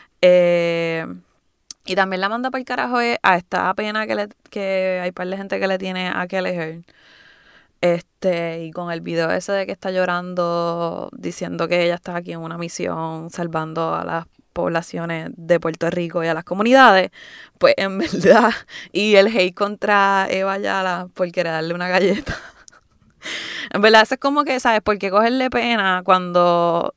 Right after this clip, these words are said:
eh, la, ¿sabes? Estamos hablando de una persona en una posición de poder que gana yo no sé cuántos al año, y las implicaciones de la decisión en la cual ella está metida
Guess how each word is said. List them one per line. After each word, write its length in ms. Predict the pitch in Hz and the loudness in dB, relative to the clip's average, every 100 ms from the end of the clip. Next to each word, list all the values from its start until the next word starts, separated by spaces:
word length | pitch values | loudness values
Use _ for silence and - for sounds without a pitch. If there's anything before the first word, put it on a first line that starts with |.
| - | -10
eh, 200 | - 170 | -2 0
la, 120 | - 190 | 0 -6
¿sabes? 420 | - 190 175 - - - _ _ _ _ | 0 2 2 0 -6 -10 _ _ _ _
Estamos 280 | - 185 190 | -10 -4 0
hablando 440 | 202 226 233 226 202 | 2 2 0 -2 -2
de 80 | |
una 240 | 190 190 208 | -4 -4 -4
persona 640 | 226 220 220 208 190 175 | -4 -4 -6 -4 -2 -4
en 320 | - 175 170 175 | -6 -8 -8 -6
una 180 | 175 | -4
posición 440 | 180 196 190 202 202 | -4 -6 -10 -8 -6
de 100 | 202 | -4
poder 560 | 202 196 196 175 170 | -2 0 0 -2 -4
que 140 | 175 175 | -2 -2
gana 260 | 160 170 | 0 -4
yo 100 | 185 175 | -4 -6
no 100 | 180 | -6
sé 120 | 185 | -6
cuántos 380 | 185 180 180 180 | -6 -4 -4 -2
al 140 | 185 | -2
año, 440 | 185 180 170 160 165 - - - - - _ _ | -4 -6 -8 -8 -10 -20 -20 -20 -20 -20 _ _
y 300 | - 226 226 | -2 2 4
las 140 | 226 196 | 4 4
implicaciones 720 | 202 202 202 190 190 202 233 | 2 0 0 0 -8 -8 -10
de 260 | - 185 185 | -10 -2 0
la 140 | 185 | 0
decisión 1080 | 180 180 185 - 247 285 254 220 202 214 - _ _ _ _ _ _ | -2 -4 -6 -2 4 6 6 4 -2 -8 -14 _ _ _ _ _ _
en 160 | 170 185 | -4 -2
la 80 | |
cual 180 | 170 175 | -2 -2
ella 280 | - 202 233 | -2 -2 -2
está 500 | 233 - 220 214 214 | -4 -4 -2 0 -2
metida 680 | 214 226 233 240 190 180 175 | -2 -6 -6 -2 0 0 -2